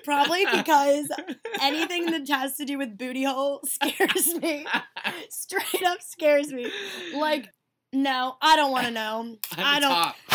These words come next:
Speaker 1: Stop.
Speaker 2: I'm a top. All you need to know.
Speaker 1: We've talked about a little bit of gay sex, but then Lindsay got uncomfortable, so we ran away.
Speaker 2: Legit.
Speaker 1: Kind of like most hookups with me anyway.
Speaker 2: Uh, I've never had a hookup. So, like,
Speaker 1: If we're gonna be honest, I've never had, like,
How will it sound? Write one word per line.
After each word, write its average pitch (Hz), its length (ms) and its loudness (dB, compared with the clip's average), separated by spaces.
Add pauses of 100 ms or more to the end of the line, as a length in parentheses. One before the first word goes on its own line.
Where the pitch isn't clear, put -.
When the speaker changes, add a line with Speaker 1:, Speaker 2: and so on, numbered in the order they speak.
(100)
Speaker 1:
Stop. - 340 0
Speaker 2:
I'm 151 120 -2
a 156 40 -8
top. 117 360 -6 (400)
All 117 100 -10
you 113 140 -4
need 110 160 -14
to 107 100 -18
know. 92 140 -16 (100)
Speaker 1:
We've 277 200 -6
talked 269 300 -2
about 233 280 -4 (100)
a 262 80 -4
little 247 260 -4
bit 262 100 -8
of 285 60 -2
gay 262 180 4
sex, 262 340 2
but 240 140 -6
then 254 140 0
Lindsay 226 240 -6
got 247 120 -2
uncomfortable, 254 480 -4
so 302 140 2
we 262 100 -4
ran 254 220 -6
away. 262 360 -6
Speaker 2:
Legit. - 380 -12 (340)
Speaker 1:
Kind - 220 -4
of 330 100 2
like 359 220 -4
most 247 240 -4
hookups 233 340 -10
with 240 160 -8
me 220 120 -14
anyway. 214 400 -4
Speaker 2:
Uh, 123 160 -8 (260)
I've 147 220 -4
never 143 480 -6
had 143 180 -8
a 139 60 -8
hookup. 139 420 -12 (440)
So, 160 200 -6
like, 143 280 -4 (440)
Speaker 1:
If 285 140 0
we're 359 60 -2
gonna 381 120 0
be 381 140 0
honest, 285 480 0
I've 240 180 0
never 285 320 0
had, 247 280 2
like, 220 340 -2